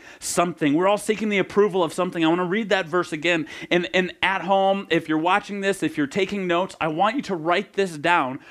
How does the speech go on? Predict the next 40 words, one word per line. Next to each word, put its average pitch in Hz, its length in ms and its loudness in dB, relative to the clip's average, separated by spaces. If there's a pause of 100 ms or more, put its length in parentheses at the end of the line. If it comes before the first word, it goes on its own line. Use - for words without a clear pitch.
(120)
write 180 200 0
this - 160 -2
verse 185 260 0
down, 214 260 2 (220)
but 185 100 2
instead 196 300 -2
of 185 120 -4
the 196 140 0
approval 185 540 0
of 143 160 -2
man, 151 420 0
write 185 220 -2
down 165 280 0
whatever 175 680 -2
it 190 240 -2
is 151 380 0
that 131 220 -2
is, 135 420 -2
that, 131 260 -2
that 135 160 -2
you're 160 220 -2
struggling 156 460 -2
with 120 180 -6
to 139 100 -6
gain 127 260 -2
approval, 120 460 0
okay? 156 380 -4 (300)
So 185 180 2
it 160 60 -4
goes 185 200 -2
like 190 200 -2
this. 156 200 0
"For 170 160 0
am 220 180 4
I 220 160 2
now 185 280 2
seeking 196 400 -4
the 180 80 0
approval 175 580 0
of," 151 320 2